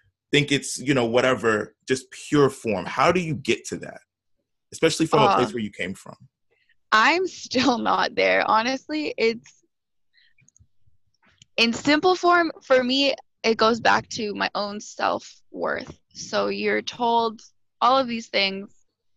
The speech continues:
Speaker 2: your whole life. That's how we become who we are. That's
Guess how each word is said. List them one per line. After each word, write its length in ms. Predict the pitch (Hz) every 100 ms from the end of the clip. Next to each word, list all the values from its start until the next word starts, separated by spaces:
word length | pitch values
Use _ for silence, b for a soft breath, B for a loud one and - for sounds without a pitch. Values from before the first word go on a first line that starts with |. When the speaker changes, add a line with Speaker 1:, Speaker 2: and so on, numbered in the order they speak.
| _ - - - - - -
Speaker 2:
your 100 | 220
whole 200 | 226 208
life. 220 | 190 -
That's 220 | 220 - - -
how 220 | 220 202
we 200 | 196 202
become 420 | 190 202 226 202
who 180 | 220 208
we 100 | 196
are. 180 | 269 277
That's 300 | 208 -